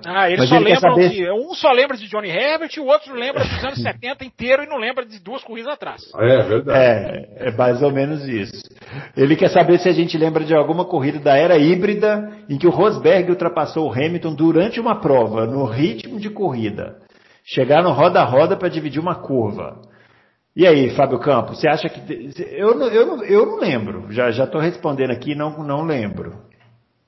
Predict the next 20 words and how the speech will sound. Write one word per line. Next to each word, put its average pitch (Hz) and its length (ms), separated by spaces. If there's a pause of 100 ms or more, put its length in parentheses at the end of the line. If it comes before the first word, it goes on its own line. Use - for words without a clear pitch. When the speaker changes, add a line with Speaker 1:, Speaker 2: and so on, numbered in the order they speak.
(560)
Speaker 1:
Ah, 160 360
eu 190 120
não 196 100
vou 190 180
lembrar 147 300
qual 151 260
é 143 60
a 135 80
prova, 127 680 (1000)
mas 151 260
eu 156 80
me 170 120
lembro 185 760 (100)
que 202 80
no 208 80
finalzinho, 208 680
dois 147 220
mil 185 120
e 233 40
dezesseis - 1120